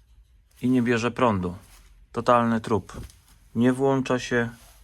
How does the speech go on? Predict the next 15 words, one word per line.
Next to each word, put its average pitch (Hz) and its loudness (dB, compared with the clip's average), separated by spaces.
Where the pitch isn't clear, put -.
zero 120 0
kontrolek. 113 -2
Dobra, 101 2
otw-, - -8
otworzę 120 -2
tą 98 -2
dolną 104 2
obudowę 101 0
i 95 -2
zobaczymy, 95 -4
jak 95 -6
to 98 -8
wizualnie 104 0
tam 90 -6
wygląda. 92 -4